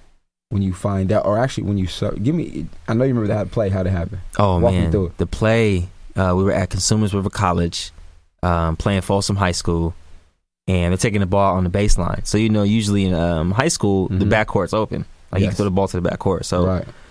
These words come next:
Speaker 2: Tyler throws the ball up. I go get it before it gets to half, so, like, I have enough space to land. I get it,
Speaker 1: Mm-hmm.
Speaker 2: and I land, but the dude falls into my leg.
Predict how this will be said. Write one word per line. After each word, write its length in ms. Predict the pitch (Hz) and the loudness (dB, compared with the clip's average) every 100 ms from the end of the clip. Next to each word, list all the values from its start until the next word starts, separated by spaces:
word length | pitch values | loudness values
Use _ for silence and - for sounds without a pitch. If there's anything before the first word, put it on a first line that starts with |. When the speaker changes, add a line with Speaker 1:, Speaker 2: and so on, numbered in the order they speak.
| - _ | -20 _
Speaker 2:
Tyler 280 | 110 104 104 | 0 2 2
throws 220 | 107 101 | 0 0
the 80 | 95 | 0
ball 300 | 104 101 101 | 2 2 4
up. 240 | 104 - - - - - - - | 2 0 -8 -20 -20 -20 -12 -4
I 120 | 90 | 0
go 140 | 98 | 0
get 200 | 92 104 | 0 0
it 100 | 98 | 0
before 280 | 90 - 98 | -2 0 -2
it 40 | |
gets 120 | 92 90 | -2 -4
to 60 | |
half, 260 | 87 90 85 | -4 -2 -2
so, 100 | - | 2
like, 60 | 87 | 6
I 40 | |
have 100 | 90 | 6
enough 160 | 87 87 | 4 0
space 240 | - 87 - | 0 -2 -2
to 60 | |
land. 280 | 87 90 85 | -2 -2 0
I 60 | 90 | 2
get 180 | 107 | 2
it, 160 | 117 117 | 2 2
Speaker 1:
Mm-hmm. 600 | 127 139 - - - - - - - - | 0 -2 -8 -20 -10 -8 -8 -12 -16 -10
Speaker 2:
and 100 | 90 90 | -4 -2
I 60 | |
land, 600 | 87 98 104 107 101 98 101 | 0 0 0 0 0 -2 -4
but 160 | 92 | -4
the 80 | 90 | -4
dude 440 | 87 - 110 104 - | 2 4 4 2 0
falls 380 | - 107 104 98 | 0 2 2 0
into 260 | 98 - | 0 0
my 140 | 98 87 | 0 2
leg. 600 | 92 107 104 98 90 | 2 2 2 2 -2